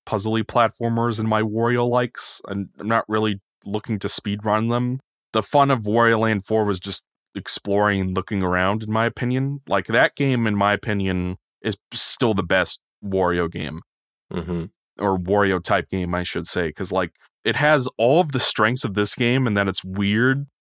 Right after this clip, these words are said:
Speaker 1: but I just liked s-, the slower paced, more methodical nature of that game more. Part of the problem, I think, for me is just platformer fatigue,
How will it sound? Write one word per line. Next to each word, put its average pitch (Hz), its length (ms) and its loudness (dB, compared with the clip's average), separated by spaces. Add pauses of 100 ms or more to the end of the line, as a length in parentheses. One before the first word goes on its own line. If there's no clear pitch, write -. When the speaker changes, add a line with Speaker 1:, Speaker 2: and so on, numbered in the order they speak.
Speaker 1:
but 107 300 4
I 113 100 4
just 120 240 0
liked 107 320 2
s-, - 160 -2 (380)
the 101 240 0
slower 107 580 2
paced, 107 340 -4
more 107 140 0
methodical 95 760 0 (200)
nature 98 420 -2
of 92 100 -4
that 92 220 0
game 90 420 -4 (180)
more. 82 540 -4 (500)
Part 208 180 4
of 262 60 0
the - 80 2
problem, 147 340 4
I 135 80 4
think, 143 260 -2
for 110 140 0
me 98 220 0
is 104 100 0
just - 260 -4
platformer 113 760 0
fatigue, 131 540 -2